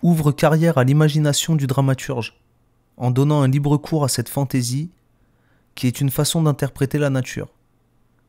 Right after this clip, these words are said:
et qui mêle les genres, recourant au changement de ton du pathétique au burlesque, à l'usage raisonnable des invraisemblances, pour faire surgir la vie même dans toute sa vérité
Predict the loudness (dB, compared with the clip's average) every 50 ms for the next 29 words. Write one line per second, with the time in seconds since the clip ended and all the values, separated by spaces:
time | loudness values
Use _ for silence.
0 | _ _ -10 -10 -10 -6 -2 0 2 4 4 4 4 4 2 2 2 2 0 0
1 | -2 -4 -6 _ _ _ _ _ _ _ _ _ _ _ _ _ _ _ -4 0
2 | 0 0 0 0 -2 0 0 0 0 0 0 -4 -4 -2 -2 -2 -2 0 2 2
3 | 2 2 2 0 -2 -2 -2 -2 -2 -2 -2 -4 -8 -10 -8 -6 -4 -2 0 -2
4 | 0 0 -2 -4 -4 -4 -4 -2 0 0 0 2 0 2 2 0 -2 -4 -8 -14
5 | -18 -20 _ _ _ _ _ _ _ _ _ _ _ _ _ _ _ _ _ _
6 | _ _ _ _ -2 0 0 2 2 2 2 2 2 0 0 0 0 0 2 2
7 | 2 2 2 0 -2 -2 -2 0 0 0 2 0 0 0 0 -2 -2 -2 -2 -4
8 | -4 -4 -6 -8 -10 -14 -16 -18 _ _ _ _ _ _ _ _ _ _ _ _
9 | _ _ -12 -10 -6 -4 -4 -4 -2 -2 -2 -2 -2 -2 -2 -2 0 0 0 -2
10 | -2 -2 -2 0 0 0 0 0 -2 -4 -6 -8 -12 _ _ _ _ _ -6 -2
11 | -2 -2 -2 -2 -4 -6 -4 -4 -4 -4 -2 -2 -2 -2 -4 -4 -6 -10 -10